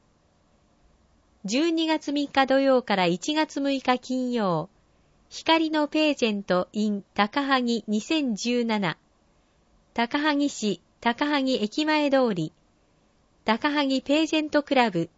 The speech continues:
電話零二九三二二の二一零三。十二月三日土曜から二月十八日土曜。東海、メイクアウィッシュ、イルミネーション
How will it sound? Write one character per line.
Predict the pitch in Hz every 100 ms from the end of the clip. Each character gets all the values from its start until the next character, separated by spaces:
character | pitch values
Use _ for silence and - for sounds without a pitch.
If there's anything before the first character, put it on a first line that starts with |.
| _ 190
電 | 247 269
話 | 254 240 -
零 | 247 302
二 | 311 302 247
九 | - 240 240
三 | 240 214 180 208
二 | 254 277
二 | 269 247
の | 196 185 208
二 | 247 269 285
一 | - 202
零 | 196 240
三。 | - 226 190 151 - _ _ _ _ _ _ _ _ _ _ _ _ _ _ _ _ _ _
十 | 190 254 330
二 | 330 311
月 | 311 285
三 | 285 269
日 | 262
土 | 254 262
曜 | 254 240
か | 196
ら | 185 175
二 | 196
月 | 254 311 294
十 | - 277 277
八 | 262 -
日 | 247 240 226
土 | 226 240
曜。 | 226 185 151 - _ _ _ _ _ _ _
東 | 262 311 320
海、 | 294 269 240 - _ _ _
メ | 196 269
イ | 320
ク | - 302
ア | 294
ウ | 269
ィ | 277
ッ |
シ | - - 254
ュ、 | - _
イ | 208
ル | 240 302
ミ | 302
ネ | 294 262
ー |
シ | 247 202
ョ | 175
ン | 156